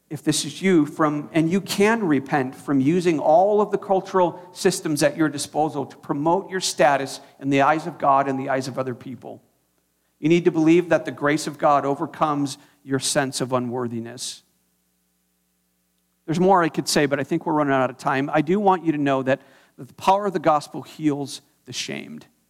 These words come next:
The power of the gospel heals the fearful. The power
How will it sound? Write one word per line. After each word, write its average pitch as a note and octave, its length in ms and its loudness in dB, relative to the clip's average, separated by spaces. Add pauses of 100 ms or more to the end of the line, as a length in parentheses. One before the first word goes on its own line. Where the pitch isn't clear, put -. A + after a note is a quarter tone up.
(1080)
The D3+ 60 -10
power F3+ 280 2
of F3 40 0
the E3 60 -2
gospel D#3 360 -2
heals D3+ 400 -2
the B2+ 80 -12
fearful. B2 440 -8
The C3 100 -16
power E3 460 0